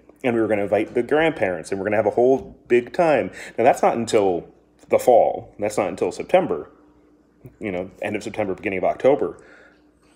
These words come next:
Maybe everything will be back to normal, normal by then? Maybe not. I don't know. We may have to miss that as well. And if it's a matter of, you know, people's health or a fun time,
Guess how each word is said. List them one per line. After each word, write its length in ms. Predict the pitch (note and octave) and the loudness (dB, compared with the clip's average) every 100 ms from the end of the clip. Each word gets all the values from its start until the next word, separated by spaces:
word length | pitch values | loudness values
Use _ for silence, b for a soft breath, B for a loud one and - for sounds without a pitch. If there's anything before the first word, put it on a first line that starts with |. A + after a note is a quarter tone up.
| _ G#2+ | _ -8
Maybe 380 | A#2+ G#2+ C#3+ | -6 -4 0
everything 460 | F3 F#3+ G#3+ A3+ A#3+ | 2 2 2 0 0
will 80 | A#3 | -2
be 100 | A#3 | 4
back 240 | A3+ A#3 | 8 8
to 80 | B3 | 6
normal, 500 | A3+ A3+ C#4+ E4 D#4+ - _ - | 2 4 4 2 0 -8 _ -2
normal 540 | E3 G3 D4+ D#4 - _ _ | 2 4 2 0 -6 _ _
by 140 | - B3 | 6 8
then? 340 | C#4 E4+ F4+ - - b b b b - | 8 6 4 -4 -18 b b b b -4
Maybe 260 | D#3 E3 | 0 2
not. 480 | D#3 G#3+ C#3 - - _ _ | 4 4 4 0 -6 _ _
I 160 | G#2+ A2+ | 2 4
don't 100 | A2+ | 4
know. 440 | E3+ C3 D#2+ - _ _ b b b b b _ _ - | 4 2 0 -8 _ _ b b b b b _ _ -10
We 100 | G#2 | -4
may 180 | G#2+ G#2 | -2 0
have 200 | G2+ - | -2 -4
to 60 | |
miss 200 | G2+ G#2 - | -6 -6 0
that 200 | G2+ F#2 | 0 0
as 100 | F2+ | -2
well. 500 | G2+ C#3 A2+ D#2 - _ _ _ - B B B | 2 4 4 0 -12 _ _ _ -20 B B B
And 220 | F#2+ F#2+ | -8 -4
if 320 | F#2+ G2+ F#2+ | -4 -4 -4
it's 280 | A#2 F#2+ F#2+ | -6 -6 -6
a 60 | G2 | -6
matter 400 | G2 G2+ G#2 G2+ | 0 2 2 2
of, 560 | F#2 F2+ F2+ E2 - - _ _ - | 2 0 -2 -8 -20 -20 _ _ -12
you 140 | G2 | -10
know, 260 | E2+ D#2+ - _ - | -8 -10 -12 _ -12
people's 340 | A2 G2+ G2 | -8 -6 -4
health 460 | - G2 G2+ - - B B B B - | 2 2 2 -4 -20 B B B B -8
or 200 | G2 F#2 | -4 -2
a 60 | |
fun 300 | - G#2 F#2 | 0 -2 -2
time, 560 | F#2 C#3 A#2+ G2+ G2 | 0 2 2 0 -4